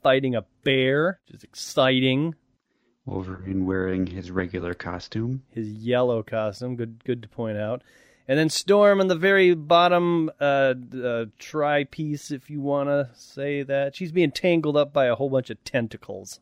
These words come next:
Speaker 1: And Kitty
Speaker 2: Yeah.
Speaker 1: Pryde is very happy to be amongst them. Hi. <laughs>
Speaker 2: Hello.
Speaker 1: <laughs> I'm Kitty.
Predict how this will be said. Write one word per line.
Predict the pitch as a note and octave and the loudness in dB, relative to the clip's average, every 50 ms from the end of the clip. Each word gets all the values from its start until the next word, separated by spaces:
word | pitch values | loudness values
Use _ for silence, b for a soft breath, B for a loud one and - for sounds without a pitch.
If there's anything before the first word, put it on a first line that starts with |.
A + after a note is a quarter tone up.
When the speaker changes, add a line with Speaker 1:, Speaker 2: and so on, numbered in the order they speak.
| _ _ - | _ _ -16
Speaker 1:
And | A#2 G#2+ G#2 - | -14 -14 -14 -12
Kitty | - - G#3 G#3 | -10 -10 -8 -8
Speaker 2:
Yeah. | F3 - - | -8 -6 -6
Speaker 1:
Pryde | - C#3+ C#3 C#3+ C#3+ A#2+ | -4 -4 -4 -4 -4 -6
is | G#2 - _ _ | -8 -10 _ _
very | - G#3 G3 F#3+ G3+ G#3 G3+ - _ | -2 0 0 0 -2 -4 -6 -8 _
happy | - D#3+ C#3+ D3 _ - C#3 | -8 -8 -8 -8 _ -12 -12
to | - - D#3+ | -10 -10 -10
be | D3 C#3 C#3 C3+ C3+ | -8 -6 -4 -2 -2
amongst | C3+ C3+ C3 A2+ G#2+ G2 G2 - - - _ _ | -2 -2 -2 -6 -6 -8 -10 -14 -18 -20 _ _
them. | - - - _ _ | -20 -20 -20 _ _
Hi. | A#3+ C4 C4 C4+ C4 C4 B3+ B3 B3 B3 A3+ G#3+ _ _ _ _ _ _ _ _ _ _ _ _ _ _ - G3 F3 | -10 -8 -6 -4 -4 -4 -4 -4 -6 -6 -8 -10 _ _ _ _ _ _ _ _ _ _ _ _ _ _ -8 -8 -8
<laughs> | - - - - - _ - - - _ _ _ _ _ _ _ _ _ _ - | -8 -10 -14 -16 -14 _ -12 -12 -12 _ _ _ _ _ _ _ _ _ _ -20
Speaker 2:
Hello. | - F#4+ G4 G#4 G#4+ G4+ F#4+ F#4 F4+ F4+ F#4 F#4 F4+ F4+ F4+ E4+ F4 - | -18 -8 -2 0 2 2 2 2 2 0 0 0 0 0 -2 -4 -4 -4
Speaker 1:
<laughs> | C#3+ C#3+ - - - - F3+ F3+ F3 E3+ - - _ _ _ _ _ - | -4 -4 -4 -8 -12 -14 -14 -14 -14 -16 -18 -20 _ _ _ _ _ -6
I'm | F4 F#4 F4 | -4 -4 -4
Kitty. | - - D#4+ D#4 C#4+ C4+ B3+ B3+ B3+ B3+ B3 A3+ | -2 -2 -2 0 0 0 0 0 0 -2 -4 -6